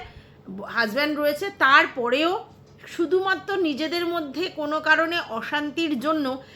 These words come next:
বাড়ি ছেড়ে চলে যেতে হচ্ছে। সেটা কি কখনো সুখদায়ক হতে পারে? কখনো না। তাহলে সেই সময় বাবা সেই জিনিসটাকে অ্যাকসেপ্টই করতে পারে না,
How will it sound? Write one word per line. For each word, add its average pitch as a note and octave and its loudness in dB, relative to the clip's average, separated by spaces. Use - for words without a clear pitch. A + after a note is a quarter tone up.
বাড়ি F4+ 8
ছেড়ে G#4 -2
চলে E4 0
যেতে C#4+ -4
হচ্ছে। F#3 -8
সেটা D4 -2
কি E4 -4
কখনো D#4+ -2
সুখদায়ক D#4 0
হতে C4 -2
পারে? D#4+ 2
কখনো A3 -4
না। D#3 -10
তাহলে A#3 -2
সেই A3+ -4
সময় D4 -2
বাবা A3 4
সেই A3+ -4
জিনিসটাকে A#3 -8
অ্যাকসেপ্টই D#4+ -2
করতে D4+ 0
পারে G#3 0
না, D#3+ -6